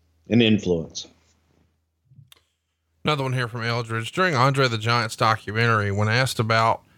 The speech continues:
Speaker 2: Andre's death, Vince was clearly emotional about it. What other wrestler deaths affected Vince in a major way?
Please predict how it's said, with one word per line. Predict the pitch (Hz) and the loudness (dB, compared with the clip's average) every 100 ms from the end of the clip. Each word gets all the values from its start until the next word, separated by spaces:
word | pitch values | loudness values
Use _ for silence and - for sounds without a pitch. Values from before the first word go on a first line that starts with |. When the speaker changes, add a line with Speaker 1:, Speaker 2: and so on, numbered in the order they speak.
| - | -4
Speaker 2:
Andre's | 117 120 110 110 | -2 -2 -4 -8
death, | - 139 135 123 | -4 0 0 -2
Vince | 123 143 - | -4 -4 -6
was | 104 | -12
clearly | - 170 170 143 127 | -4 0 0 0 -4
emotional | 92 113 139 127 139 117 | -4 -4 -2 -2 -2 0
about | 117 131 131 | 2 2 2
it. | 113 - _ _ _ _ _ | -2 -8 _ _ _ _ _
What | - | -2
other | 196 156 | 0 0
wrestler | 120 127 - 120 113 | 0 0 -2 -4 -2
deaths | 113 117 113 - - | 0 0 0 -6 -10
affected | - - - 113 - 107 | -10 -4 0 0 -2 -8
Vince | 101 107 104 - | -4 -4 -2 -2
in | |
a | 95 | -4
major | 101 101 98 | -2 -4 -4
way? | 90 87 67 - | -4 -2 -4 -8